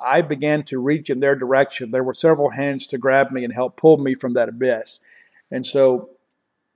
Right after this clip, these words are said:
I know at some point everybody's life is impacted by addiction, whether it be somebody that you know, uh, that you work with, somebody in your family. And, and,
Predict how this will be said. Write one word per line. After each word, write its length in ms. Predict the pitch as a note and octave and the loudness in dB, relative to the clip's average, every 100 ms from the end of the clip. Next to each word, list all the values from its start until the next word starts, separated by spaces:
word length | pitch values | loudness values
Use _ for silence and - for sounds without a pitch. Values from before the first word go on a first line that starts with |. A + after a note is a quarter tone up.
| _ | _
I 140 | B2+ | -4
know 200 | D3 E3 | 2 4
at 100 | D3+ | 4
some 180 | - D3+ | 2 -4
point 300 | D3 D3 C#3+ - | 0 -2 -2 2
everybody's 600 | D#3 E3 D3 A#2 G#2 G#2+ | 4 4 2 0 -6 -6
life 240 | A#2+ A2 - | -6 -6 -8
is 120 | A#2+ | -10
impacted 460 | B2 C3 B2 - A2+ | -6 -2 -2 -2 -2
by 140 | A#2 | -2
addiction, 420 | A#2 B2 A#2+ B2 | 0 -4 -6 -6
whether 160 | A#2+ B2 | -4 -4
it 80 | B2+ | -8
be 60 | |
somebody 360 | B2+ C#3 C3 B2 | -8 -4 -2 -2
that 160 | A#2+ | -4
you 80 | B2 | -6
know, 440 | A#2+ C3 C3+ C#3 C3+ _ _ _ - | -4 2 2 2 -2 _ _ _ -12
uh, 60 | |
that 140 | A#2+ - | -12 -8
you 80 | |
work 280 | A#2+ C3+ C3+ | 2 4 4
with, 240 | C3 C3 B2 | 2 2 0
somebody 320 | C3 B2+ B2 | -4 -2 -2
in 80 | A#2+ | -2
your 80 | |
family. 480 | A#2 C3+ C3 C3+ B2+ | -4 -2 -2 0 -2
And, 120 | A#2+ A#2+ | -4 -8
and, 180 | B2+ | -10